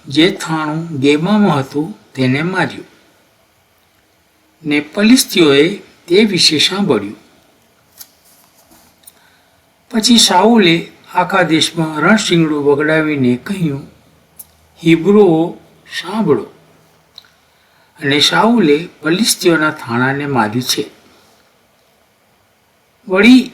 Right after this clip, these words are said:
ઇઝરાયલ પણ ફલિસ્તીઓની દ્રષ્ટિમાં ધિક્કારપાત્ર ગણાય છે, એ સર્વ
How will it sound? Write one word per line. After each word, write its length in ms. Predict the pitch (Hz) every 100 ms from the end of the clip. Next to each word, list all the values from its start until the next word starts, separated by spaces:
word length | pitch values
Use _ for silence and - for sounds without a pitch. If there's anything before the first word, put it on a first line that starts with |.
| -
ઇઝરાયલ 680 | 175 139 175 220 240 190 -
પણ 160 | 160 170 - _ _ _ _ -
ફલિસ્તીઓની 640 | 170 220 208 - 180 170
દ્રષ્ટિમાં 800 | 143 135 - - 175 156 156 135
ધિક્કારપાત્ર 840 | 135 147 - 185 185 156 139 - 143
ગણાય 400 | 143 175 170 123
છે, 280 | - 135 143 _ _ _ _ _ _ _ _ _
એ 100 | 170
સર્વ 580 | - 190 208 175 156